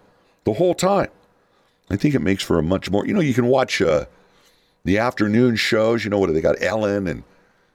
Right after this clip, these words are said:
you know, all of these other shows, everybody's in the, you know, it's just a bunch of T V screens out there in the audience.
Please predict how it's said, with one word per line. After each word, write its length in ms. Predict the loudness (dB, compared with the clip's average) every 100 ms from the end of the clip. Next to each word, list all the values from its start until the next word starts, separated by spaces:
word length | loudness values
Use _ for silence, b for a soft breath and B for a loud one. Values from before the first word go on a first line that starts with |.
| _ -8
you 100 | -2
know, 140 | 2
all 160 | 2 2
of 60 |
these 220 | 2 2
other 180 | 2 2
shows, 420 | 2 2 4 4
everybody's 420 | 2 2 2 2 0
in 100 | 0
the, 160 | 0
you 80 | 0
know, 100 | 0
it's 160 | 0 -4
just 120 | -4
a 40 |
bunch 140 | -4 -6
of 100 | -4
T 200 | 0 2
V 160 | 2
screens 460 | 0 -2 0 0 0
out 160 | 0 2
there 120 | 2
in 80 | 2
the 100 | 2
audience. 460 | 2 0 -2 -8